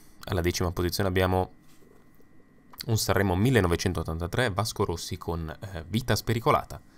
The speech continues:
È un, eh, pazzo malato, matto in culo, tutto fatto, basta guardare le registrazioni. Non è palesemente in sé quando canta.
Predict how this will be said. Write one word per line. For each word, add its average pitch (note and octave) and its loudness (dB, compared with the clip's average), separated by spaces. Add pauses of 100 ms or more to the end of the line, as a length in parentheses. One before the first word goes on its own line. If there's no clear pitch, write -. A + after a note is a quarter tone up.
(760)
È A#2 6
un, G#2+ 4
eh, F#2+ 2 (120)
pazzo G#2+ 4
malato, F#2+ 2
matto F2+ -2
in G2 -2
culo, G2 -2
tutto - -6
fatto, G#2 4
basta E2+ -2
guardare E2 -2
le E2 -4
registrazioni. F#2 -4 (1080)
Non F2+ 0
è D#2 2
palesemente D#2+ -2
in D#2 -8
sé D2+ -8
quando E2 -10
canta. A#2 -2